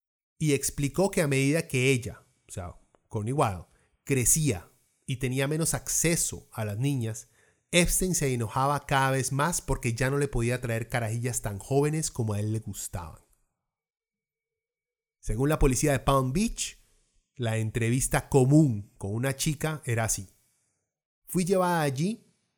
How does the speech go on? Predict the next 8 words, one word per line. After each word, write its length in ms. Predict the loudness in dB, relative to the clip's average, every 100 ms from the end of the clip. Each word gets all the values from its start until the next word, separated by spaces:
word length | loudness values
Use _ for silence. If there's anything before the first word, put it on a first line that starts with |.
| _ _
a 180 | -10 -8
ese 140 | -4
lugar, 480 | 0 2 0 -4 _ _ _ _ -2
por 200 | 0 2
tal 220 | 0 0
y 60 |
tal 200 | 0 -2
persona. 460 | -2 -4 -6 -10 -20